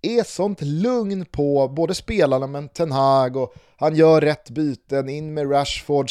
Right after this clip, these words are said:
skruva upp tempot lite, lugn, lugn, lugn, det kommer.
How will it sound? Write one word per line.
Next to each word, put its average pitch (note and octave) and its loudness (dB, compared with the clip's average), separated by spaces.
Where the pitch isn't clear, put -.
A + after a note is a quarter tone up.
skruva D3+ 4
upp D3+ -2
tempot C#3+ -4
lite, C3+ -4
lugn, D3 0
lugn, D3+ 0
lugn, D3 0
det D3+ -4
kommer. E3+ -4